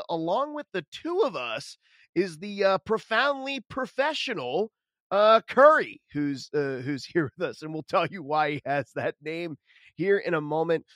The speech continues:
If you're wondering, if you're listening in for the first time and, uh, you, hey, you don't know who Curry is, that, that's fine. Don't worry. Uh, probably means you haven't listened to Eos Airwaves, uh, recently, 'cause I think he's been on there. Um, and you're also wondering,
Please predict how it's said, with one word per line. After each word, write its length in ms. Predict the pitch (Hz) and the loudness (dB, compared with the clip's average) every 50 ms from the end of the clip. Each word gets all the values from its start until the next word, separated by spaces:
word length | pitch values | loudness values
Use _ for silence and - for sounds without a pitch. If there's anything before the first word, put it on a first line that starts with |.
| _ _ _ | _ _ _
If 100 | - 143 | -6 -4
you're 120 | 151 156 143 | -4 -4 -2
wondering, 380 | 151 170 185 190 190 185 170 | 0 0 2 2 0 0 -2
if 100 | 151 - | -4 -6
you're 100 | 139 151 | -6 -4
listening 320 | 143 151 156 - 147 151 147 | -4 -4 -6 -6 -6 -6 -6
in 120 | 151 143 | -6 -6
for 80 | - 139 | -8 -14
the 60 | 131 - | -12 -8
first 240 | 139 131 - - | -8 -8 -8 -8
time 400 | - 139 127 131 131 127 127 131 127 - - | -8 -6 -6 -4 -6 -6 -6 -8 -8 -8 -6
and, 380 | 139 135 131 127 127 127 123 127 | -6 -4 -4 -4 -6 -6 -8 -8
uh, 240 | 127 127 123 123 120 120 - | -8 -6 -6 -6 -6 -8 -10
you, 300 | - 139 135 131 127 117 - _ _ _ - | -8 -6 -6 -6 -6 -8 -12 _ _ _ -12
hey, 140 | 123 117 110 | -10 -10 -10
you 100 | 110 110 | -10 -10
don't 120 | 113 127 | -10 -10
know 80 | 117 113 | -10 -10
who 100 | 107 107 - - | -12 -14 -12 -10
Curry 220 | 123 120 113 104 | -8 -8 -8 -8
is, 200 | 101 113 127 - - - | -12 -12 -14 -14 -16 -18
that, 80 | 117 - _ _ _ _ _ - | -18 -18 _ _ _ _ _ -16
that's 140 | 123 - | -16 -14
fine. 360 | - - 139 131 135 165 185 - _ | -8 -6 -4 -4 -4 -6 -8 -10 _
Don't 140 | 127 147 - | -8 -8 -4
worry. 280 | 131 131 127 135 175 - _ - - _ - | -4 -4 -4 -4 -6 -8 _ -20 -20 _ -4
Uh, 220 | - - 139 135 - | 0 0 0 0 0
probably 260 | - 143 143 147 160 156 | -2 -4 -4 -2 -4 -6
means 240 | 147 143 151 147 | -6 -8 -10 -8
you 120 | - 147 139 | -6 -4 -4
haven't 200 | 143 160 - - | -4 -6 -6 -8
listened 340 | 151 143 - - 151 151 - | -8 -8 -8 -10 -12 -12 -12
to 120 | 156 - - 143 | -10 -6 -4 -4
Eos 220 | 139 143 185 - | -4 -4 -4 -6
Airwaves, 480 | - 139 135 135 135 135 127 139 147 - - - | -6 -6 -6 -6 -6 -8 -8 -10 -10 -14 -12 -8
uh, 240 | 139 131 131 131 127 | -6 -6 -6 -6 -8
recently, 520 | 123 135 135 - - 113 - 127 135 156 | -8 -10 -10 -10 -12 -14 -14 -14 -14 -14
'cause 120 | - _ - | -14 _ -20
I 40 | |
think 100 | 135 131 | -20 -20
he's 140 | - 127 127 | -20 -20 -16
been 100 | - 131 | -12 -10
on 160 | 139 151 170 | -10 -10 -10
there. 240 | 160 131 120 127 139 - _ _ _ - - _ - | -10 -12 -12 -12 -12 -14 _ _ _ -20 -10 _ 0
Um, 280 | 165 160 151 151 139 110 | 2 2 2 2 0 -2
and 100 | 143 156 | -2 0
you're 120 | 151 151 151 | 2 2 2
also 200 | 160 - 180 160 | 2 0 0 -2
wondering, 340 | 160 160 165 165 160 151 | 0 0 -2 -4 -6 -8